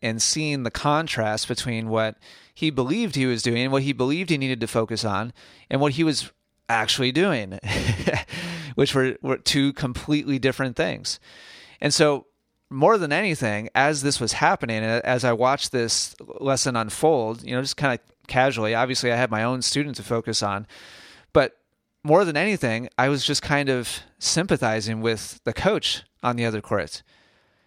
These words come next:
Because think about it from the coach's perspective. Like, his time is being paid for, and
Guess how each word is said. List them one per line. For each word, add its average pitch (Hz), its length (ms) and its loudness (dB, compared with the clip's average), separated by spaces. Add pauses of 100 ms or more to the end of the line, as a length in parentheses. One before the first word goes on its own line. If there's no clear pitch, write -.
(180)
Because 151 280 4
think 226 240 0
about 180 220 4
it 156 80 -2
from 160 120 -8
the 147 80 0
coach's 190 400 0
perspective. 110 760 -4
Like, 139 120 -10
his 185 160 -2
time 156 280 0
is 147 120 -4
being 139 200 0
paid 127 300 -2
for, 123 320 0
and 107 240 -4